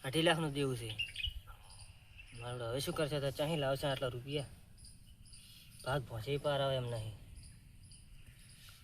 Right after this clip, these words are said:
હું તો રમી ગયો છું આ ગેમમાં, પણ હવે કોઈના રમત સારી વાત છે.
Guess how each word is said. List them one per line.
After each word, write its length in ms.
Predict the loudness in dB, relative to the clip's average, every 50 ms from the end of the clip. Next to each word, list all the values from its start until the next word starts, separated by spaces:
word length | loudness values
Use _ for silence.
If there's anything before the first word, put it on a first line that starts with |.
| -18 -18 -18 -16 -18 -18 -16 -16 -16 -14 -14 -14 -10 -6 -6 -4 -2 -2
હું 140 | -2 2
તો 120 | 4 6 6
રમી 260 | 8 8 8 12 12
ગયો 140 | 12 12 12
છું 180 | 12 10 10
આ 140 | 12 10 10
ગેમમાં, 480 | 8 6 6 6 6 6 4 4 2 0 -2 -4 -6 -10 -10 -12 -12 -14 -16 -16 -8 -4
પણ 100 | -2 -2
હવે 220 | 2 6 6 6
કોઈના 340 | 8 10 10 10 10 10 10
રમત 240 | 10 10 8 8 8
સારી 240 | 8 8 8 10 8
વાત 180 | 8 6 6
છે. 300 | 4 0 -2 0 0 -2